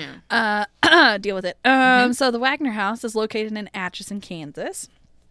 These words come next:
Speaker 2: A K A the most haunted
Speaker 1: Mm-hmm.
Speaker 2: uh, city
Speaker 1: Area in
Speaker 2: in
Speaker 1: Kansas.
Speaker 2: Kansas.
Speaker 1: Mm-hmm.
Speaker 2: Um, so nearby the muddy banks of the Missouri River, obviously, that's where Atchison is.
Speaker 1: Mm-hmm.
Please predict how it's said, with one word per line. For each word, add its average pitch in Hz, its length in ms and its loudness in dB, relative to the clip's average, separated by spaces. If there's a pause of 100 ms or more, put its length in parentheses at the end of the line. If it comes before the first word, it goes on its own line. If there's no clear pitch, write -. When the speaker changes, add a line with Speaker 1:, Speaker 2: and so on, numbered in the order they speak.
(400)
Speaker 2:
A 208 80 -10
K 175 380 -10
A - 100 -18
the 190 80 -14
most 165 160 -12
haunted 180 460 -12 (460)
Speaker 1:
Mm-hmm. 208 320 -8
Speaker 2:
uh, - 300 -12
city - 140 -10
Speaker 1:
Area 208 180 -10
in 185 40 -10 (160)
Speaker 2:
in - 60 -14
Speaker 1:
Kansas. 190 280 -12
Speaker 2:
Kansas. 208 180 -6
Speaker 1:
Mm-hmm. - 340 -14
Speaker 2:
Um, 214 360 0
so 233 120 -2
nearby 269 380 0
the 262 100 -2
muddy 226 260 -2
banks 214 280 -6
of 220 80 -6
the 220 80 -8
Missouri 214 360 -6
River, 185 360 -4
obviously, 160 440 -8
that's - 240 -14
where 160 240 -20
Atchison - 480 -10
is. 214 320 -10
Speaker 1:
Mm-hmm. 185 220 -10